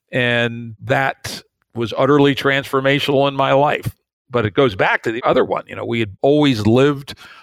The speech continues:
cheap, had saved money, owed money to nobody, paid off our student loans, had a couple of cheap cars. And so hence we could quit good jobs, take a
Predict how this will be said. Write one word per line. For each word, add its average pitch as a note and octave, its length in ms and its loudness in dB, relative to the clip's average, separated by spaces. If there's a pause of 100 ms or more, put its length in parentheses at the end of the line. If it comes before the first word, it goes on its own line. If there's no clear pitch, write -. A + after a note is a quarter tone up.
(280)
cheap, - 360 -2 (120)
had - 160 -4
saved C#3+ 320 0
money, C#3 400 -2
owed B2+ 220 -2
money C#3 280 0
to C3 100 2
nobody, C3+ 520 2
paid C#3 240 0
off C3 180 0
our B2+ 160 0
student C#3+ 300 -2
loans, D3+ 560 -2
had A#2+ 220 2
a G#2 200 2 (440)
couple B2+ 320 0
of A2+ 320 -2
cheap - 320 -6
cars. C#3+ 640 0 (100)
And B2 720 -2
so B2 360 2
hence C#3 300 -2
we C#3 120 0
could A#2 200 -4
quit - 360 -2
good C#3+ 200 2
jobs, C3 520 0
take B2+ 200 0
a B2 220 0